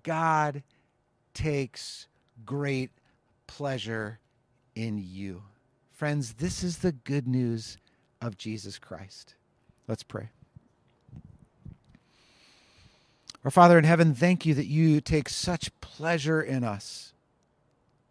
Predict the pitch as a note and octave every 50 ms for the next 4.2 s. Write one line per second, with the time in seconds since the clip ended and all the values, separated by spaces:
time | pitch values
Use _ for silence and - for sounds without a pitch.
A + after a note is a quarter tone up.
0 | _ _ _ _ _ _ _ _ _ _ _ _ _ _ _ _ _ _ _ _
1 | _ _ _ _ _ _ _ _ _ _ _ _ _ _ _ _ - D3 E3 C#3
2 | C#3+ F#3+ F#3 E3 D#3 F3+ F#3 D3 F3+ F3 D#3 - - - D3+ D3 C#3 C3+ C3 C3+
3 | D3 E3+ F3+ F#3 F#3+ F#3 E3 D#3+ - - - E3+ F3+ F#3 F#3+ F3 - - G3 G3
4 | G3 G3 G3 F#3+